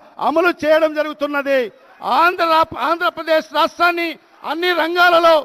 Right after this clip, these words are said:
దేశంలోని అగ్రగామిగా తీర్చిదిద్దాలని, మా ప్రభుత్వానికి సంపూర్ణ సహాయ సహకారాలు అందిస్తారని రాష్ట్ర ముఖ్యమంత్రి శ్రీ వైఎస్ జగన్మోహన్ రెడ్డి గారిని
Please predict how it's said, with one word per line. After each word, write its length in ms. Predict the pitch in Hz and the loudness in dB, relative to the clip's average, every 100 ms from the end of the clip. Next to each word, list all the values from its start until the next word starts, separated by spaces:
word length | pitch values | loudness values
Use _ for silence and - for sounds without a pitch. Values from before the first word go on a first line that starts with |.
| - - - | -4 -20 -4
దేశంలోని 680 | 277 359 - 330 330 330 320 269 - - 226 | 0 0 0 -2 0 -2 -2 -8 -14 -4 -4
అగ్రగామిగా 680 | 277 359 339 349 339 311 311 302 | -2 -4 0 0 0 0 0 0
తీర్చిదిద్దాలని, 800 | 320 320 311 302 311 311 302 285 226 _ - | -6 -6 -8 -2 2 2 0 -4 -8 _ -2
మా 80 | 277 320 | 0 0
ప్రభుత్వానికి 720 | 294 311 330 359 339 320 - 320 262 _ _ 269 | 0 0 0 2 2 0 -4 -6 -8 _ _ -2
సంపూర్ణ 460 | 339 - 392 392 330 | -2 -2 -6 -4 -6
సహాయ 240 | 294 311 320 302 | -2 0 0 0
సహకారాలు 460 | 320 320 311 302 269 - - - | -2 -2 -2 -2 -6 -12 -12 -6
అందిస్తారని 680 | 302 359 - 330 330 320 311 254 _ - 214 | -2 -2 0 2 2 2 -4 -8 _ -12 -4
రాష్ట్ర 320 | 311 330 349 370 | -4 -4 -8 -10
ముఖ్యమంత్రి 540 | 330 320 330 320 320 302 214 _ - | -6 -4 -2 -2 -2 -4 -6 _ -8
శ్రీ 120 | 302 285 | -4 0
వైఎస్ 400 | 294 330 320 - 294 | 2 2 0 -2 -6
జగన్మోహన్ 440 | 349 339 320 320 | -4 0 2 2
రెడ్డి 140 | 311 302 | 0 0
గారిని 320 | 320 320 320 | 2 2 -2